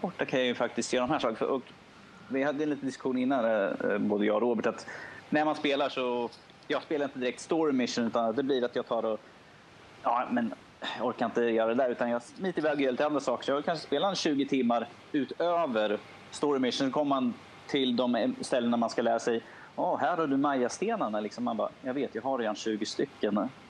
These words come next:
Speaker 1: Så det är lite grann att man får komma igen med storylinen, så att, "Ja, ja,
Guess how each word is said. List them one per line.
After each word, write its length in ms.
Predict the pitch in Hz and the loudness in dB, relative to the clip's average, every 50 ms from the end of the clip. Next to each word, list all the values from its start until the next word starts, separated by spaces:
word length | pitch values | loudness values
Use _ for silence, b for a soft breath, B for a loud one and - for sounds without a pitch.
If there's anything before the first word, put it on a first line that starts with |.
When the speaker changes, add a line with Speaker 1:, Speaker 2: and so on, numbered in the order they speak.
| - | -8
Speaker 1:
Så 240 | 113 - 123 117 113 | -4 -2 0 0 0
det 220 | - 107 120 127 | -2 -2 0 0
är 40 | 135 | 0
lite 160 | 135 120 - | 0 0 0
grann 120 | 113 117 120 | -2 -2 -2
att 100 | 113 - | -2 -2
man 160 | 123 113 110 B B B B B B | -2 -2 -4 B B B B B B
får 100 | - 131 | -4 -2
komma 360 | - - 139 131 123 127 123 | 0 0 0 2 2 2 2
igen 580 | - 156 160 151 143 151 170 156 127 117 113 113 | 2 2 2 2 2 2 2 2 0 0 -2 -2
med 240 | 113 110 113 110 107 | -2 0 0 -2 -2
storylinen, 680 | - - - 139 131 127 120 110 104 107 104 107 107 107 | -4 -4 -2 0 0 2 0 2 2 0 0 0 -2 -4
så 100 | 98 - | -4 -6
att, 60 | 101 - | -6 -4
"Ja, 200 | - 104 107 110 | -2 0 0 0
ja, 180 | 107 101 107 107 | 0 0 -2 -4